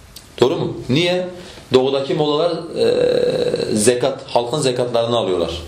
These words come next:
Yani halk zekatını topluyor zekat zamanı. Molla geliyor, işte medreseye infak, öğrenciye infak adı altında o paraları topluyor. Şimdi o bölgenin insanı gelip soru sorduğu zaman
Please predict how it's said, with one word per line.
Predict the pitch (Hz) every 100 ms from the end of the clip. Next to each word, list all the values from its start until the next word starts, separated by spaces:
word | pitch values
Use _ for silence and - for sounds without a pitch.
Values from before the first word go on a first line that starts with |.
| - - - -
Yani | 101 98
halk | - 123 123
zekatını | 110 107 110 123 120
topluyor | 113 131 135
zekat | 104 101 98
zamanı. | 98 95 101 156 - - - -
Molla | 117 120 131
geliyor, | 143 117 131 -
işte | -
medreseye | 120 120 127 127 127 123
infak, | 113 120 120 -
öğrenciye | 117 113 113 120 123
infak | 113 131 127
adı | 113
altında | 127 123 123 160 170 - - - -
o | 131 127
paraları | 120 117 123 123
topluyor. | 113 98 98 80 - - - - - - -
Şimdi | 165 170 185
o | 196 202
bölgenin | 180 151 170 185
insanı | 156 165 170
gelip | 160 170
soru | - 156 165
sorduğu | 170 151 170
zaman | 170 156 185